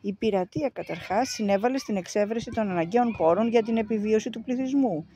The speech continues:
και παράλληλα διαμόρφωσε την κοινωνία τόσο στο πεδίο των μηχανισμών εξωτερικής κυριαρχίας, όσο και στο πεδίο της συλλογικής συμπεριφοράς. Επί μακρό χρονικό διάστημα, η γεωγραφική θέση και οι συνθήκες του εσωτερικού της Ελλάδας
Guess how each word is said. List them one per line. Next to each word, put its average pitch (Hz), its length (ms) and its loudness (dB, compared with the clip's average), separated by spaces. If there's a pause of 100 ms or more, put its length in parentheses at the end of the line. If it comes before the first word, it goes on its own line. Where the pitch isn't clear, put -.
(340)
και 214 140 0
παράλληλα 190 520 4
διαμόρφωσε 202 720 -2
την - 120 -12
κοινωνία 190 640 -2
τόσο - 280 -4
στο - 160 -4
πεδίο 208 460 0
των 196 180 -4
μηχανισμών 190 580 0
εξωτερικής 196 600 -4
κυριαρχίας, 185 840 -4 (500)
όσο 277 240 -6
και 294 100 -6
στο 262 160 -4
πεδίο 190 360 0
της 233 160 -8
συλλογικής 180 580 -4
συμπεριφοράς. 175 840 -2 (680)
Επί 185 400 0
μακρό 170 320 -2
χρονικό 208 420 -2
διάστημα, 180 580 -2
η 220 80 -4
γεωγραφική 202 680 0
θέση 180 520 2
και - 120 -4
οι 202 60 4
συνθήκες 196 640 -4
του 185 180 -2
εσωτερικού 190 540 -2
της - 180 -12
Ελλάδας 175 600 -4